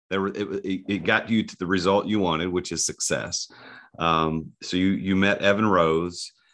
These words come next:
you go on this great adventure, you fall in love. Now you're planning a life together, and you're doing the business together to help other people experience the same thing. And isn't that interesting? As a coach,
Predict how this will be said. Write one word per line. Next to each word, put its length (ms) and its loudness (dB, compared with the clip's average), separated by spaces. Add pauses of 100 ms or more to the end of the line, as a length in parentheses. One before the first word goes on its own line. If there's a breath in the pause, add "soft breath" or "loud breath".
(120)
you 140 0
go 360 4
on 180 -2
this 180 -2
great 340 2
adventure, 540 0
you 100 0
fall 380 2
in 60 0
love. 500 -2
Now 280 0
you're 160 2
planning 440 -2
a 60 0
life 320 0
together, 480 -2
and 500 0 (400 soft breath)
you're 120 -4
doing 200 2
the 80 2
business 360 2
together 380 -6
to 80 0
help 220 -4
other 160 -4
people 320 -2
experience 460 -2
the 80 -8
same 240 -4
thing. 300 0
And 120 2
isn't 240 2
that 180 2
interesting? 520 -2 (500 loud breath)
As 160 0
a 60 0
coach, 680 0